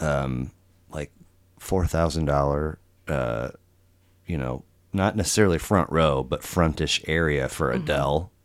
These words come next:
Speaker 1: in Vegas. And it's like, I don't, are there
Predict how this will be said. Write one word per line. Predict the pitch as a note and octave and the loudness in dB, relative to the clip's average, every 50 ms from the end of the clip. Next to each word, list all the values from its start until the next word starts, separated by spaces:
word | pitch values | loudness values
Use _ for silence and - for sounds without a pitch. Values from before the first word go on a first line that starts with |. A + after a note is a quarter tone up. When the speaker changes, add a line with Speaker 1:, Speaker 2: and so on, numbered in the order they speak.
| _ _ _ _ _ _ _ - | _ _ _ _ _ _ _ -4
Speaker 1:
in | E2+ D#2 C#2+ | -2 -2 0
Vegas. | C2 C#2+ C#2 C#2+ C#2 D#2+ E2+ - - - - - - - _ _ _ _ _ _ _ _ _ _ _ - - - - | 0 0 0 2 2 2 2 2 2 0 0 -2 -4 -8 _ _ _ _ _ _ _ _ _ _ _ -20 -20 -12 -6
And | - F2 | -2 -2
it's | E2 - | 0 4
like, | F2+ E2+ E2+ - - | 4 4 4 4 4
I | G#2+ A#2 | 6 6
don't, | A#2 B2+ C3 C3 G#2 - - - - - - F3 - - _ _ _ - - - - - _ _ - - - _ _ _ _ _ _ _ - | 8 8 8 6 4 0 -4 -18 -20 -20 -20 -20 -20 -20 _ _ _ -20 -16 -16 -16 -18 _ _ -20 -20 -20 _ _ _ _ _ _ _ -4
are | - G2 | -2 2
there | G#2 C#3 E3 F3 E3 D3+ - | 4 4 4 4 4 2 -2